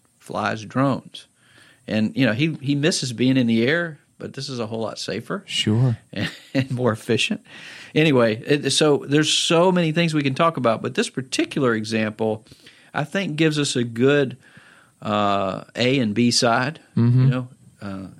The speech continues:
Speaker 1: wow, that's amazing how efficient it is.
Speaker 2: Sure.
Speaker 1: B is, woo, I'm not sure I like that. So,
Speaker 2: Yeah.
Speaker 1: I mean, what do you think about
Speaker 2: No,
Speaker 1: that?
Speaker 2: it, it's kinda, it's kinda,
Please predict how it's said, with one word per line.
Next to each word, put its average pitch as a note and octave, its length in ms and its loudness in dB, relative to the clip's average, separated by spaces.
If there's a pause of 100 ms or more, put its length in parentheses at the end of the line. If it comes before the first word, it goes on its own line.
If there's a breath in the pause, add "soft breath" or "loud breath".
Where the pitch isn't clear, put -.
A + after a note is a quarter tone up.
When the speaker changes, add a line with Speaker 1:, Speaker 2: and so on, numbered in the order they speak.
(640)
Speaker 1:
wow, A2 260 -4
that's G#2+ 380 -8
amazing G#2 480 -6
how G#2+ 180 -8
efficient A#2+ 440 -6
it C#3 120 -6
is. F3+ 320 -6
Speaker 2:
Sure. A2+ 400 -2 (520)
Speaker 1:
B G#2+ 260 0
is, G2 320 -6 (120)
woo, B3 340 -4 (200)
I'm C#3 140 -8
not E3+ 180 -4
sure B2+ 220 -2
I A2+ 60 0
like F3+ 320 -6
that. - 260 -12
So, - 100 -2
Speaker 2:
Yeah. G#2+ 140 4
Speaker 1:
I C3+ 60 2
mean, A2 120 -4
what C3+ 80 -4
do D3 60 0
you D3+ 80 -2
think B2+ 200 -10
about - 160 -2
Speaker 2:
No, D3 140 6
Speaker 1:
that? C#3 100 4
Speaker 2:
it, E3 140 4
it's C#3+ 160 2
kinda, - 360 0
it's C3+ 100 2
kinda, C#4 280 0